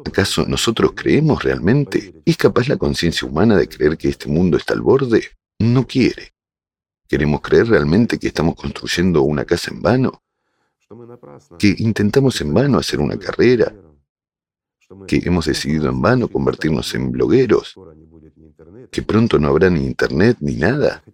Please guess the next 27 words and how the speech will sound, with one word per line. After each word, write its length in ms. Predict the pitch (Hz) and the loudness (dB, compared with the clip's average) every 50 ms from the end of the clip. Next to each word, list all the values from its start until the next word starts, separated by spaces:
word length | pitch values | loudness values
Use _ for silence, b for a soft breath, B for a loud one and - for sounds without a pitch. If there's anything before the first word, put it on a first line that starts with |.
| _ 160 139 - 71 71 71 _ _ 67 _ 67 65 69 67 65 _ _ _ - | _ -20 -20 -20 -20 -20 -20 _ _ -20 _ _ -20 -20 -20 -20 _ _ _ -2
¿Realmente 800 | 95 90 80 - 82 85 113 123 113 117 135 143 139 - - - | 0 0 2 2 0 2 4 4 4 4 4 2 2 2 0 0
queremos 460 | - - - 98 131 - - 113 - | 0 0 2 2 2 2 0 -4 -4
creer 320 | - - 76 80 71 - | -4 0 0 0 0 0
en 120 | - 73 87 | -2 0 0
esto? 420 | 127 - - - - - - - - _ _ - - 80 82 85 78 78 78 _ _ - 82 82 80 73 | 0 0 -2 -2 -2 -2 -2 -4 -12 _ _ -20 -20 -20 -20 -20 -20 -20 -20 _ _ -20 -20 -20 -12 -4
¿Que 220 | - 127 127 123 123 | 0 0 2 2 0
estamos 380 | - - - 156 135 - - | 0 0 0 0 0 0 0
ahorrando 340 | 110 98 107 113 107 107 101 | 0 2 2 2 4 4 4
dinero 340 | 98 95 104 110 101 101 87 | 4 4 4 4 4 4 4
para 160 | 85 80 80 | 4 2 2
nuestra 300 | 80 78 - - - 76 | 2 -2 -2 0 0 2
vejez 420 | 76 76 - - 117 104 - - | 2 2 2 0 0 0 0 -2
en 120 | - 85 95 | -2 -2 0
vano? 420 | 127 131 87 65 67 - - - 85 85 73 71 71 76 76 78 71 67 67 69 69 76 87 90 85 - - | 0 -2 -2 -4 -6 -10 -12 -14 -20 -20 -20 -20 _ -20 -20 -20 -20 _ _ -20 -20 -20 -20 -20 -18 -8 -2
¿Que 140 | - 78 | 0 2
no 100 | 78 82 | 2 2
habrá 280 | 87 98 120 135 113 - | 2 2 4 4 2 2
vejez? 480 | - - - - - - - - - _ _ _ _ _ _ _ _ _ _ _ _ _ | 0 -4 -10 -8 -10 -8 -10 -12 -16 _ _ _ _ _ _ _ _ _ _ _ _ _
¿Que 160 | - - 110 101 | -4 -2 0 0
moriremos 500 | 101 107 104 107 104 - 127 123 113 104 | 2 2 2 2 2 2 2 2 4 4
mucho 340 | 107 120 110 - - 101 | 2 2 2 2 0 0
antes? 580 | 104 120 85 67 64 - - - - - 113 113 - | 0 0 -2 -4 -8 -10 -12 -14 -14 -14 -16 -12 -6
Y 260 | - 127 117 - 110 | -6 -4 -4 -4 -4
por 200 | - - 113 113 | -2 -2 -4 -2
culpa, 540 | - - 143 131 - - 95 87 78 69 62 - - - - 71 - _ 71 73 _ _ _ _ 104 - - _ - | 0 0 -2 0 2 2 2 2 2 -2 -6 -8 -12 -18 -20 -20 -20 _ -20 -20 _ _ _ _ -20 -20 -20 _ -2
de 260 | 113 113 92 - 127 | -2 -2 0 2 0
nuevo, 380 | 123 123 87 60 - - - | 2 2 0 0 -4 -8 -20